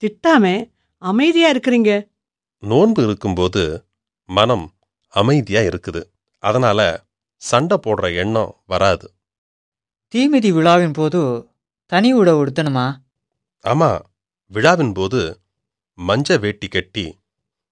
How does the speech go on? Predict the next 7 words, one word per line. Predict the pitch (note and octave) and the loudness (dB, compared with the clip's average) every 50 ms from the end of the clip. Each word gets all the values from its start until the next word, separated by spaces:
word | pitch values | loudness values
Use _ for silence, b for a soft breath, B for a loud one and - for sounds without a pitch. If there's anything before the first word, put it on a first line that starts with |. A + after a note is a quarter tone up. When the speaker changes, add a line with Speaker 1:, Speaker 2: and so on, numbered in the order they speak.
| _ - | _ -8
Speaker 2:
நெத்தியில | G2 G2 G#2+ A2 - - D#3+ B2+ G#2 F#2 D#2+ D2+ _ | -6 -4 -4 -4 -4 -4 -4 -2 -2 -2 -4 -4 _
குங்கும | - C#3 E3+ F3+ F3 D3+ A2 | -6 -6 -4 -2 -2 -2 -2
பொட்டு | - - F2+ - - | -4 -6 -12 -10 -8
வச்சு, | E2+ D#2+ - - - - F2+ D2+ - _ _ _ _ _ _ _ _ _ _ _ _ | -8 -8 -8 -8 -10 -10 -10 -10 -12 _ _ _ _ _ _ _ _ _ _ _ _
சந்தனம் | - - - G2 A2 B2+ D3+ D#3 C#3 G2+ F2 | -8 -2 0 0 0 0 0 0 0 0 -2
பூசி | - - G2+ F#2 - - F#2 D2+ D2 - _ _ _ _ _ _ _ _ _ _ - | -4 -6 -8 -6 -6 -6 -8 -8 -10 -14 _ _ _ _ _ _ _ _ _ _ -6
பூக்குழியில | - F#3+ - - B2+ G#2 F2+ F2 G2+ | -6 -6 -6 -4 -6 -4 -2 -2 0